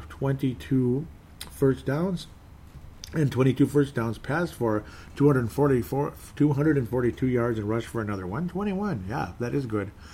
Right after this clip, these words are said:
Solid all-around performance in a division battle.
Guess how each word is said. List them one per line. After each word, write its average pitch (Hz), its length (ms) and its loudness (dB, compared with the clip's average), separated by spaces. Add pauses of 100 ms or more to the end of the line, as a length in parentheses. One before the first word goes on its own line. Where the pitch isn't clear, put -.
(280)
Solid 160 520 0
all-around 139 400 2
performance 131 500 -2
in 123 140 -4
a 123 40 0
division 120 380 0
battle. 92 320 -6